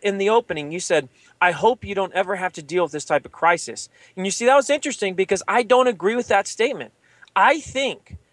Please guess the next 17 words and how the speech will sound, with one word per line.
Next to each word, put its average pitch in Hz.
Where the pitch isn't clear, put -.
that 214
if 196
you're, 262
if -
you're 269
experiencing 233
a 175
leadership 220
crisis, 185
and 156
that's 226
really 202
what 175
I 175
think 185
you're 165
experiencing, 160